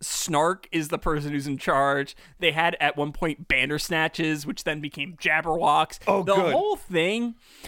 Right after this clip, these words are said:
Speaker 1: the whole thing is a long, elaborate joke that also happens to be a fraternal organization. Um,
Speaker 2: That's funny.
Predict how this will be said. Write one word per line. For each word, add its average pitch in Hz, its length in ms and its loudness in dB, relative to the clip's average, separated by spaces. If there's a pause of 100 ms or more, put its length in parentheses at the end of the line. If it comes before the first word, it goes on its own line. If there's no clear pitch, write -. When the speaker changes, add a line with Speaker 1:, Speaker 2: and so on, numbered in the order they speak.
(140)
Speaker 1:
the 185 240 4
whole 262 280 4
thing 226 340 2
is 156 120 2
a 156 60 2
long, 185 680 2
elaborate 139 720 -2
joke - 640 -6 (420)
that 165 240 2
also 190 320 4
happens 170 400 0
to 180 80 -4
be 151 180 2
a 135 40 2
fraternal 208 480 -2
organization. - 720 -16 (720)
Um, 131 240 4
Speaker 2:
That's 110 280 -2
funny. 104 420 -4